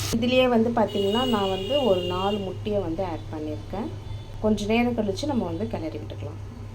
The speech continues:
இப்போ நம்ம முட்டை நல்லா கிளறிட்டோம். நம்ம இது கூடவே நம்ம வச்சிருக்கோம் இல்லையா, அந்த சிக்கன் கிரேவியை ஆட் பண்ண போறோம். உங்ககிட்ட சிக்கன் பீசஸ் சின்ன சின்னதா இருந்ததுன்னா இன்னும் சூப்பரா இருக்கும்.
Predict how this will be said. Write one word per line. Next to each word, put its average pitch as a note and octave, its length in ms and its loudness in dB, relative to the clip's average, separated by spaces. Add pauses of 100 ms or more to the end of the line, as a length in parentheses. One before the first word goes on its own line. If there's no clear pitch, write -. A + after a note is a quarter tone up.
(140)
இப்போ - 140 2
நம்ம G3+ 220 4
முட்டை F#3+ 340 0
நல்லா F#3+ 220 2
கிளறிட்டோம். F#3+ 840 0 (100)
நம்ம A3 160 4
இது G#3 240 4
கூடவே A3 480 4 (120)
நம்ம G3+ 260 0
வச்சிருக்கோம் G#3+ 360 0
இல்லையா, F#3+ 240 2
அந்த G#3 220 2
சிக்கன் C#4+ 380 2
கிரேவியை F3+ 300 4
ஆட் F#3 240 -2
பண்ண D#3 140 -4
போறோம். D#3 520 -6 (540)
உங்ககிட்ட A#3 420 4
சிக்கன் C4 260 4
பீசஸ் A#3 380 2
சின்ன A#3+ 220 4
சின்னதா A3+ 440 4
இருந்ததுன்னா G#3 320 2
இன்னும் A3+ 320 4
சூப்பரா G3 520 4
இருக்கும். F#3+ 420 0